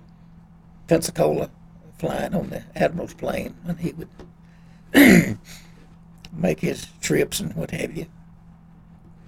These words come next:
And then from there, I left and went to s-, back to San Diego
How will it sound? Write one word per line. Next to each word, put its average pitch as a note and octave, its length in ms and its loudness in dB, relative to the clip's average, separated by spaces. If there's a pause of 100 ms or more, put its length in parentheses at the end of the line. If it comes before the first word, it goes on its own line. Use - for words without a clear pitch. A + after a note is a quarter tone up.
(500)
And D#3 180 -4
then E3 200 4
from E3+ 160 -2
there, F#3+ 340 4
I E3 60 0
left E3 400 2
and D#3+ 240 -4 (420)
went E3+ 200 0
to - 80 -4
s-, - 140 -6 (520)
back D#3 260 4
to D#3+ 60 -8
San D#3+ 280 2
Diego F3+ 500 2